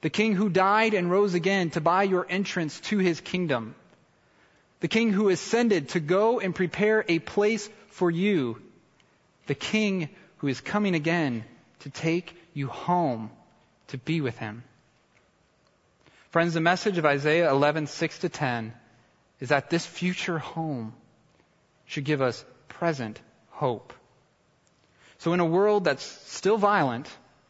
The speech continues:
it's still needing transformation, and it's still under a curse, in this world, you will have trouble.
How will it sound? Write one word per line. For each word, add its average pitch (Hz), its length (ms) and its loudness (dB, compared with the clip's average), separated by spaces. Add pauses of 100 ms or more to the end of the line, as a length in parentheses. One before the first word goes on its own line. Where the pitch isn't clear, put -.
(280)
it's - 140 -14
still 208 380 2
needing 220 240 2
transformation, 156 880 -2 (600)
and 139 120 -6
it's 135 120 -8
still 190 380 0
under 170 240 2
a 139 40 0
curse, - 480 -4 (200)
in 165 280 0
this 208 340 0
world, 113 400 0 (1300)
you 139 160 -6
will 175 180 2
have 151 200 2
trouble. 127 380 -4